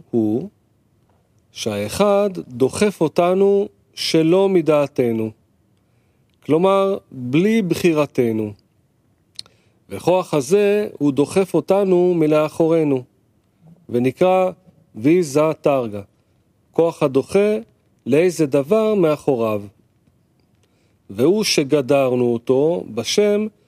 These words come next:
דרך ייסורין, או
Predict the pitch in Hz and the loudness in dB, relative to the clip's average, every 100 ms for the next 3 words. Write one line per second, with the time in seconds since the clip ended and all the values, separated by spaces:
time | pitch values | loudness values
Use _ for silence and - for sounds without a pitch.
0 | _ _ _ - 107 170 165 139 - 117 | _ _ _ -18 0 2 2 -2 -4 -6
1 | - 127 117 123 165 220 - _ _ _ | -2 0 0 0 -2 -4 -12 _ _ _
2 | _ _ - 175 214 220 | _ _ 0 2 2 -2